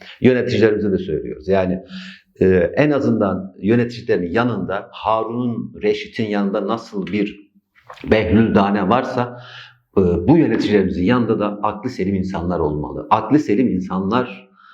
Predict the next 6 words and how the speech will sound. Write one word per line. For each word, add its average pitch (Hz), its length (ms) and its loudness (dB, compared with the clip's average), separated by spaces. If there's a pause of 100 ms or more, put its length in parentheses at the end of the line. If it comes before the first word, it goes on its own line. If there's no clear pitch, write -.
(200)
orada, 107 640 0 (100)
e, 85 420 -2
yanlarında 98 600 0
çalıştırmalılar, 80 1080 -4
istihdam 98 560 0
etmeliler. 87 600 0